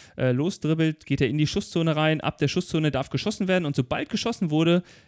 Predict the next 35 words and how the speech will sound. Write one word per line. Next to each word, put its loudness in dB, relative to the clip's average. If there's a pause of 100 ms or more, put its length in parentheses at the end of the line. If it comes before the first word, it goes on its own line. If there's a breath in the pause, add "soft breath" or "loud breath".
(320 soft breath)
geht's 2
wieder 4
andersrum 2
los, -2
ne? 2
Das 0
heißt, 0
dann 0
dribbelt 2
der, 2
ähm, -2 (100)
der 2
Spieler 0
der 2
gegnerischen 0
Mannschaft, -2
äh, 0 (480 loud breath)
dribbelt 2
los 2
und -2
der 2
Spieler, 2
der 2
gerade 2
geschossen 0
hat, 0
der 4
muss 0
rückwärts 0
ins -4
Tor 0
und -6
muss -2
stehen 0
bleiben. 0